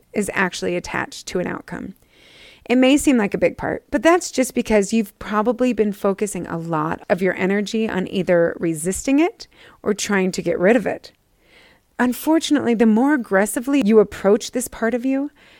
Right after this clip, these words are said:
the more entrenched it gets in its position. So rather than trying to get rid of it, just practice giving it the loving care that it really needs. This is when I really like to try to use self-evaluation.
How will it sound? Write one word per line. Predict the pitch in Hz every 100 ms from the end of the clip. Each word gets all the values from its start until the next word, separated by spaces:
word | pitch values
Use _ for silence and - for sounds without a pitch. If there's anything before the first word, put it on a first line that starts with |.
| _
the | -
more | 226 214
entrenched | 208 190 - 233 226 -
it | 185
gets | - 190 - -
in | - 196 180
its | - 185 -
position. | 185 165 202 - - - - - - -
So | -
rather | 226 233 240 277
than | 247
trying | 226 233 202
to |
get | 175 -
rid | 240 320
of | 202
it, | 190 - _ _ -
just | 240 -
practice | - 262 254 262 233 - 196
giving | 208 208 214
it | 202
the | 190
loving | 180 180 175 185
care | 180 170 170
that | 170 170
it | -
really | 165 170 165
needs. | 165 170 - - - - _ _ _ _ _ _ _
This | 240 254
is | 320
when | 254 226 196
I | 160 196 202
really | 190 190 220 214
like | 196 180 -
to | 180
try | 190 170
to |
use | 160 160
self-evaluation. | - 180 - 160 147 165 160 156 156 - -